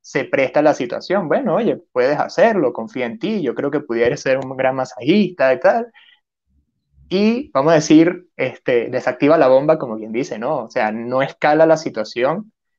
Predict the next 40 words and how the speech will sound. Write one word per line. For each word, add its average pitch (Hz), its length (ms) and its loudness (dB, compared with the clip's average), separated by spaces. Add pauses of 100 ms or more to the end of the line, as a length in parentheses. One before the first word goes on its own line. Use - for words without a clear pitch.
(320)
sino 127 380 -6
que 151 120 -2
más 147 180 -2
bien 160 440 -4
crea 165 360 4
la 180 140 6
oportunidad 120 880 0 (380)
de 156 500 -2
que 175 340 -2
haya 127 260 0
un 143 60 -4
resultado 123 640 0
positivo. - 580 -6 (500)
Sin 214 280 4
embargo, 208 560 6
el 143 140 2
ejemplo 139 340 2
que 165 120 2
ponía 135 300 -2
Manuel 180 340 4
viene 147 220 0
a 131 40 -4
ser 147 280 2
la 135 100 4
otra 110 260 -4
cara, 165 320 2
¿no? 135 280 -4
Él 113 160 -8
por 143 200 -2
mu-, 147 340 -6 (140)
por 135 160 -6
toda 170 220 6
la 180 140 6
serie 175 520 2
estuvo 147 340 -2
creando 147 380 0
ese 160 140 -2
espacio 156 420 -4
con 160 180 -4
Zuko. 160 560 -4